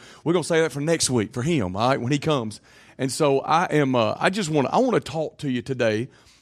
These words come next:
about wins and wars, okay? Um, you know, I, I'm gonna step out and say,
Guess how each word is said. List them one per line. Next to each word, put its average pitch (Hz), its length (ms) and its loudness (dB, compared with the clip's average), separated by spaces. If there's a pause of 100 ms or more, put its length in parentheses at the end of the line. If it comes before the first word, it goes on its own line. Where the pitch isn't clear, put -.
(140)
about 131 300 2
wins 165 340 0
and 135 140 -2
wars, 107 480 -2
okay? 123 440 -2 (440)
Um, 117 420 -4 (140)
you 165 100 0
know, 151 140 4
I, 180 320 2
I'm 214 100 0
gonna 202 140 0
step 170 260 0
out 143 160 2
and 127 120 -10
say, 123 400 -2